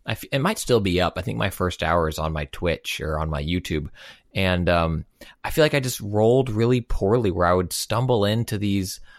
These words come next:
orcs and try to run away, and, like, the collision detection felt off. Just something about it didn't feel as, um,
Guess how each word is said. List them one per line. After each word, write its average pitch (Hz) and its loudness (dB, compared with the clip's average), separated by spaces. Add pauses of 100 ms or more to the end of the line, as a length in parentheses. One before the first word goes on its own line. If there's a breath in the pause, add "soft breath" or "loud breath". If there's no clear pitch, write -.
(360 soft breath)
orcs 107 2
and 92 -6
try 104 0
to 107 0
run 104 4
away, 98 4
and, 95 0
like, 82 -4
the 95 -6
collision 110 0
detection 104 -2
felt 98 0
off. 101 2
Just - -6
something 254 -2
about 117 2
it - -4
didn't - -2
feel 98 0
as, 85 -2
um, 82 -4